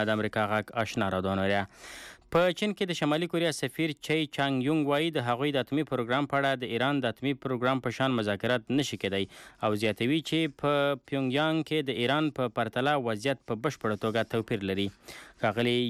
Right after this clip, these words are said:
یونګ نن د سه شنبې په ورځ ویلي چې شمالي کوریا په هیڅ ډول په دې کې علاقه نه لري چې په یو اړخیز توګه د اتمي وسلو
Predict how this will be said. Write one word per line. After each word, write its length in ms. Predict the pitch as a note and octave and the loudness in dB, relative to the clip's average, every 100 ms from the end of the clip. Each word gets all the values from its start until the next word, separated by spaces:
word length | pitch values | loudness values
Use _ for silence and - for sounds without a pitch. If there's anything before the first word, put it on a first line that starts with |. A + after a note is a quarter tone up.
| A#2 | 0
یونګ 460 | C3 C3 B2 C3 | 2 0 -2 0
نن 140 | C#3 D#3+ | 2 2
د 100 | - | 0
سه 140 | B2+ A2 | -2 -2
شنبې 240 | A#2 A2+ | -2 0
په 80 | A#2+ | 0
ورځ 140 | A2+ G#2+ | 0 0
ویلي 200 | A#2 D3+ C#3+ | 0 0 0
چې 180 | C#3 - | -2 0
شمالي 300 | A2+ A2+ C#3 | 0 2 2
کوریا 260 | C3+ B2+ C3 C3 - | 0 2 2 2 -2
په 60 | A2+ | -4
هیڅ 140 | C3 E3 C#3 | -2 -2 0
ډول 200 | B2+ A#2 | 0 0
په 40 | A2+ | -2
دې 80 | A#2 A#2 | -2 -2
کې 80 | G#2+ | 0
علاقه 360 | G2+ - C3 | 0 0 0
نه 160 | - D#3+ | 2 2
لري 180 | E3 D3+ - | 2 0 -2
چې 220 | C#3 B2+ | -4 -2
په 160 | B2 A#2 | -2 0
یو 120 | A#2 G#2 | 0 -2
اړخیز 340 | A2 D#3 C#3+ E3 | -2 -2 0 0
توګه 440 | D#3 D3 - - _ - | 2 0 -2 -16 _ -6
د 100 | A#2 A#2+ | -2 -2
اتمي 300 | A#2 A#2+ C3+ C#3+ B2+ | -2 0 2 2 0
وسلو 300 | B2 - | -2 -2